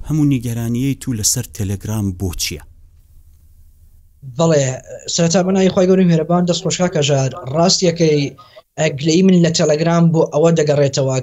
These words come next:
Speaker 2: کە ئازادیەکی زۆر دەبەخشێ بە بەکارهێنەر، یعنی وا دەکات چەندان بابەتی جیاواز ئەپلۆد بکات بەبێ هیچ ڕێگریەک،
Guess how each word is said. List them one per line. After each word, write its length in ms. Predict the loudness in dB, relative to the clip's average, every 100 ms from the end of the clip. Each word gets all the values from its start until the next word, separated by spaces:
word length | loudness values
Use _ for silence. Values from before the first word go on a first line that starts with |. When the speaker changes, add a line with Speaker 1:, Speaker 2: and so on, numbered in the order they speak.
| -4
Speaker 2:
کە 160 | -4 -2 -4 -8 _ _ _ _ _ -20 _
ئازادیەکی 580 | -4 -2 -2 -2 0 0 2
زۆر 200 | 2 2 2
دەبەخشێ 340 | 0 -2 -2 -2
بە 80 | -4
بەکارهێنەر، 560 | -2 -4 -4 -6 -4 -4 -6
یعنی 200 | -10 -8
وا 180 | -4 -4
دەکات 440 | -4 -4 -4 -4 -10 _ _ _ -8
چەندان 600 | -4 -4 -4 0 0 -2 -6 -12 -6
بابەتی 440 | -4 -4 -6 -8 -8
جیاواز 520 | -6 -4 -2 -2 -4 -8
ئەپلۆد 360 | -12 -8 -6 -6 -8
بکات 320 | -4 -4 -4 -10 -20 _ -12 -6
بەبێ 280 | -2 0 0 0
هیچ 120 | -4
ڕێگریەک، 600 | -4 -6 -6 -6 -2 -2